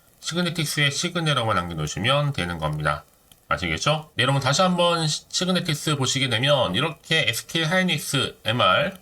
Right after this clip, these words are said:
자, 엠유에프 바로 십육 단이죠. 고대 여폭 메모리 적용 소식 관련해서 관련 기술을 다 갖추고 있는, 그렇죠? 지금 시그네틱스가 주가에서 주목을 받고 있습니다.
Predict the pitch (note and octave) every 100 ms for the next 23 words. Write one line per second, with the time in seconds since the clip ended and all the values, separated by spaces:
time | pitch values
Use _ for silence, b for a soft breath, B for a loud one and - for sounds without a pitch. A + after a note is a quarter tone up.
0 | _ _ _ _ F#2 E2+ C3 E3+ D#3 -
1 | D#3 D3+ D3 A#2 - G#3+ G#3 D#3 F2+ -
2 | - A2 F2+ G2 D#3 B B B B -
3 | B2 C#3+ D#3+ C#3+ D3+ C3+ G#2+ A#2 A#2 A2+
4 | - E2+ A2+ A#2 A#2 - - G#2 F2+ E2+
5 | D#2 B2+ B2 F#2+ D2+ - B B B B
6 | - - C3 F3+ F#3+ F#3 - C3 D3 C#3+
7 | G#2+ - F#2 F2+ - B2+ B2+ A2+ G2 F#2
8 | A#2 A#2+ G#2+ F2 D2+ C#2 - _ _ -
9 | F#2+ C#3+ F3 F#3 - - G2 G#2 G2+ -
10 | D3+ C#3 - G#2+ G2+ F#2+ - - - G2+
11 | - D3+ F#3+ B B B _ _ _ _
12 | _ _ - C3+ D3+ A#2+ - A2 F2+ -
13 | A2 E2+ C#2+ E2+ F#3